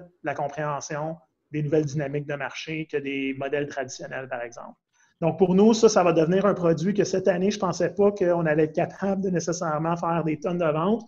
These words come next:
Là, hop, là, ce-, celui-là va se ramasser en avant. Ça se peut qu'il y en ait d'autres, euh, euh, qui, euh, qui, qui aillent un petit peu plus tranquillement.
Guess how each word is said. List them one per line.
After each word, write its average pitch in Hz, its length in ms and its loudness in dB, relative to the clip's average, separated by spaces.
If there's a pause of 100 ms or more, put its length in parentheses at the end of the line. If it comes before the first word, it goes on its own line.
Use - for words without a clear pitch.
(440)
Là, 185 300 4
hop, 226 240 8 (140)
là, 220 100 2
ce-, 196 180 0
celui-là 185 360 2
va 202 100 4
se - 80 0
ramasser 170 380 -4
en 175 80 -2
avant. 160 280 0
Ça 185 140 -2
se - 100 -8
peut 226 120 0
qu'il 220 100 -2
y 196 40 2
en 190 40 -2
ait 156 140 0
d'autres, 180 440 4 (540)
euh, 165 40 -2
euh, 151 360 -2 (640)
qui, 170 520 -4
euh, 139 500 -2
qui, 135 140 -20
qui - 240 -10
aillent 170 100 2
un 160 80 -2
petit - 140 -12
peu 185 120 2
plus - 120 -6
tranquillement. 165 680 -6